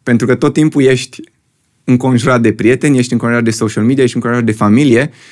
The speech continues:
cu tine stai cel mai puțin. Și atunci, cu cât investești mai mult timp în a sta cu tine, cu atât descoperi mai mult, de fapt, ce te motivează.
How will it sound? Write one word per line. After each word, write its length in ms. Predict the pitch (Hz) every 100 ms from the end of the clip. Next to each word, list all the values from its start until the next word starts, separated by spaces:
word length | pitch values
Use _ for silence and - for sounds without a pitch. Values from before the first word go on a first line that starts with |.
| - _
cu 140 | - 127
tine 320 | 131 147 127
stai 200 | 135 127
cel 160 | 120 123
mai 120 | 110
puțin. 340 | 117 - 101 -
Și 100 | 110
atunci, 220 | 120 117
cu 140 | 127
cât 140 | 123 156
investești 380 | 135 131 127
mai 100 | 120
mult 200 | 113 123
timp 180 | 123 113 107
în 140 | 107
a 80 | 101
sta 280 | - 135 147
cu 140 | 117
tine, 380 | - 90 127 190 - _
cu 100 | -
atât 180 | 131 151
descoperi 440 | 131 - 139 127
mai 120 | 120
mult, 160 | 120 127
de 60 | 113
fapt, 380 | 123 123 - _ _ _
ce 180 | - -
te 100 | 120
motivează. 680 | 113 107 110 98 90 80 -